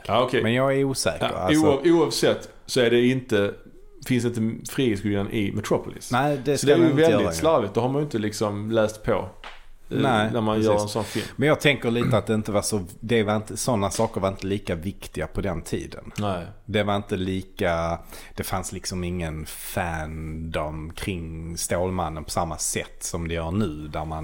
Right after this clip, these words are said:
Speaker 1: Nej,
Speaker 2: verkligen
Speaker 1: kanske
Speaker 2: försöker
Speaker 1: inte.
Speaker 2: reda ut, ja, men, eh, Gotham City, det bor si och så
Speaker 1: <laughs>
Speaker 2: många invånare i Gotham City
Speaker 1: Nej,
Speaker 2: och
Speaker 1: nej. Ja, men det är som man ser, eh, den här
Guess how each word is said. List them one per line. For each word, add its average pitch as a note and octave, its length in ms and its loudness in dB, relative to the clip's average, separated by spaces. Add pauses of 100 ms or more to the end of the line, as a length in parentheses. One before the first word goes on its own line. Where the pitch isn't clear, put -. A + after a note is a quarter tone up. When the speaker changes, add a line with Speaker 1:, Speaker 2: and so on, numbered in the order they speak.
Speaker 1:
Nej, A2+ 120 4
Speaker 2:
verkligen A2+ 200 2
Speaker 1:
kanske A2+ 160 2
Speaker 2:
försöker G#2+ 160 2
Speaker 1:
inte. F#2 120 2
Speaker 2:
reda F#2 200 2
ut, F2 220 -4
ja, G#2+ 180 0
men, G#2 240 0 (480)
eh, F2+ 600 -4
Gotham F#2 320 -4
City, - 400 -4
det F2 80 -4
bor F2 300 -2
si G#2+ 260 0
och E2+ 60 -2
så - 160 2
Speaker 1:
<laughs> - 0 -
Speaker 2:
många F2 360 -2
invånare E2 520 -2
i E2 40 -6
Gotham E2 300 -2
City G2+ 200 -2
Speaker 1:
Nej, G2+ 420 0
Speaker 2:
och - 60 -10
Speaker 1:
nej. - 180 -2
Ja, - 240 -10
men A#2+ 140 2
det C#3+ 60 6
är C3+ 40 4
som C3+ 160 0
man B2 140 2
ser, A#2 300 4
eh, A2+ 140 2
den - 40 0
här A2 240 2